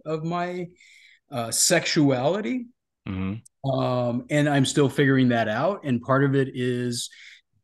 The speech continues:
Speaker 1: decades upon decades of the purity culture.
Speaker 2: Yep.
Speaker 1: Uh, part of it is me being in, in that world and striving to live the life, not just doing the talk.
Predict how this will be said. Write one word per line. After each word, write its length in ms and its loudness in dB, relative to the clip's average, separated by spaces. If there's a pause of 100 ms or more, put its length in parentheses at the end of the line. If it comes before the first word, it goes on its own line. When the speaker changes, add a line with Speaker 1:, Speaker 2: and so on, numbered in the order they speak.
(120)
Speaker 1:
decades 560 2
upon 340 0
decades 540 0
of 160 -4
the 80 -10
purity 480 -4
culture. 560 -6 (420)
Speaker 2:
Yep. 100 -2
Speaker 1:
Uh, 140 -4
part 260 0
of 100 -2
it 120 2
is 220 2
me 220 4
being 580 2 (100)
in, 440 -2 (100)
in 180 0
that 220 -2
world 460 -2
and 260 -8
striving 580 0
to 120 -4
live 420 -4
the 100 0
life, 380 -2
not 260 -4
just 340 -8
doing 280 -2
the 80 -8
talk. 500 -12